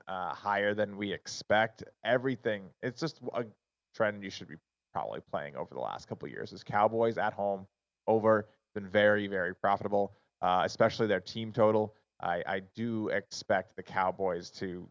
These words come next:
get to the number. This has been a fascinating one, right? I mean, this one was what, like,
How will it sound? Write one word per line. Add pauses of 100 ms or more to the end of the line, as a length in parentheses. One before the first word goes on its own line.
(120)
get
to
the
number. (240)
This
has
been
a
fascinating
one,
right?
I
mean,
this
one
was
what,
like,